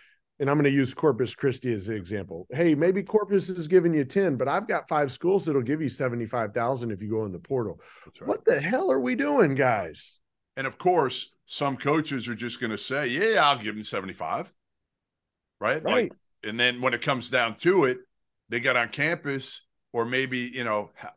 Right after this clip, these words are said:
Speaker 2: I mean, listen, we've heard plenty of stories last year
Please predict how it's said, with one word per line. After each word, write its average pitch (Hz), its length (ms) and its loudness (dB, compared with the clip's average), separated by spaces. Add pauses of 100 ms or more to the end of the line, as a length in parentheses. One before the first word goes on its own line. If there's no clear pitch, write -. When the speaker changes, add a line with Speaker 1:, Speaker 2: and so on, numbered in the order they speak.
Speaker 2:
I 107 140 -12
mean, 92 220 -12
listen, 113 300 -6
we've 92 140 -12
heard 117 220 0
plenty 131 320 0
of 101 80 -4
stories 92 480 -8
last 90 360 -6
year 90 300 -12